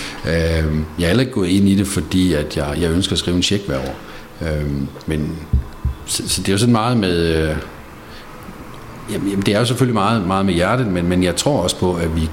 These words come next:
kan, vi kan lære, lave en, en bæredygtig forretning, og det synes jeg også, at vi er, vi er i gang med. Øh,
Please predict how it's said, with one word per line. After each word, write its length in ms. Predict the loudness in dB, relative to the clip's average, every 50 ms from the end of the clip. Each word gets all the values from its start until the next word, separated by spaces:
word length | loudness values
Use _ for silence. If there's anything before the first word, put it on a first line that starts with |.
| -4
kan, 160 | -4 -4 -4 -2 -4 -4 -6 -6 -8 -10 -12 -14 -12 -12 -6 -4
vi 120 | -2 -2 -2 -4
kan 160 | -4 -4 -2 -2
lære, 300 | 0 0 0 0 0 -2 -4 -6 -4 -2
lave 340 | 0 2 2 2 0 0
en, 220 | 0 0 0 0 0 0
en 100 | 0 0
bæredygtig 680 | 2 2 0 0 -2 -2 -6 -6 -4 -4 -2 -2 -2 -4
forretning, 360 | -2 -2 -2 0 0 0 0
og 60 | 0
det 80 | 0 0
synes 140 | 0 0 0
jeg 80 | 0 0
også, 140 | 0 -2 -4
at 60 | -4 -4
vi 80 | -2 -2
er, 260 | -2 -4 -4 -6 -4 -4
vi 60 | -4
er 40 | -4
i 40 |
gang 220 | -2 -2 -4 -4 -4
med. 100 | -6 -8 -10 -10 -12 -14 -14 -14 -14 -14 -16 -14 -10 -6 -4 -2
Øh, 160 | -2 -2